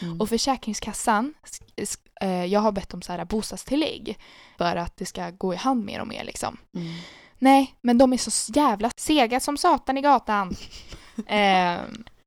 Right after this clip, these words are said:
Speaker 2: nej, men jag har, jag gjorde mitt, alltså, de har inte ens tittat på mitt ärende. Jag har ringt också dit och varit
Speaker 1: Mm.
Speaker 2: så här,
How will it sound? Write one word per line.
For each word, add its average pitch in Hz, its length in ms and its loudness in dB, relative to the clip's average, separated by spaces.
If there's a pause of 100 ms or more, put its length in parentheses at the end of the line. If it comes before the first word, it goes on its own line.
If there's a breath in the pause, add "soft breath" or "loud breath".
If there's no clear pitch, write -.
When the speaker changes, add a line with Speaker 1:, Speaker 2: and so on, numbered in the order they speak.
(140)
Speaker 2:
nej, 262 140 4
men 262 140 4
jag 262 240 6
har, 208 500 2 (360)
jag 254 280 0
gjorde 220 220 -4
mitt, 190 280 -8 (140)
alltså, 240 160 -4
de 262 160 -2
har 285 60 -4
inte 269 160 -6
ens 226 220 -6
tittat - 460 -8
på 262 100 -4
mitt 226 180 -6
ärende. 220 440 -2 (140)
Jag 226 140 0
har 240 120 -2
ringt 262 440 -4
också - 300 -10 (460)
dit - 440 -6 (100)
och 220 80 0
varit 214 100 2
Speaker 1:
Mm. 165 100 -10
Speaker 2:
så 214 80 -8
här, 185 400 -4